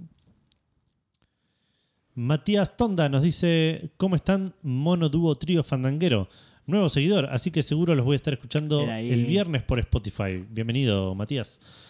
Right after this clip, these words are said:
Speaker 1: "Paso a comentarles que el BioShock dos, a pesar de ser un juego valioso, no está a la par del primero. El escenario es poco innovador y la historia no se le compara. Decididamente BioShock el mejor juego de la saga y mándenme un saludo después de mi cumpleaños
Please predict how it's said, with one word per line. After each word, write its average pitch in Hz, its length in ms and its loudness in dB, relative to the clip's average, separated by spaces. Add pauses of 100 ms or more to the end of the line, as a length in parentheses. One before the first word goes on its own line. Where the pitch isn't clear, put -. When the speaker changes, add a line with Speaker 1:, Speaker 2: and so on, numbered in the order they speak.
(220)
Speaker 1:
"Paso 160 160 2
a 165 40 2
comentarles 160 380 2
que 151 100 0
el 139 60 4
BioShock 147 340 2
dos, 151 180 2
a 143 60 2
pesar 127 240 -2
de 123 60 -2
ser 139 140 -2
un 123 80 -6
juego 131 220 2
valioso, 143 500 0
no 127 200 0
está 139 260 -2
a 131 40 0
la 110 160 0
par 107 140 0
del 107 120 -2
primero. 92 400 -4 (500)
El 117 120 -2
escenario 127 380 2
es 123 60 2
poco 156 260 0
innovador 131 560 2
y 131 120 -2
la 117 60 2
historia 135 540 2
no 123 300 0
se - 160 0
le 107 100 2
compara. 92 440 -4 (520)
Decididamente 135 580 2
BioShock 127 400 0 (100)
el 110 60 -4
mejor 110 280 0
juego 127 200 2
de 113 40 4
la 104 100 0
saga 143 440 -2
y 151 360 0
mándenme 139 520 0
un 151 100 0
saludo 143 340 2
después 156 520 -2 (960)
de 117 160 2
mi 131 120 2
cumpleaños 151 680 2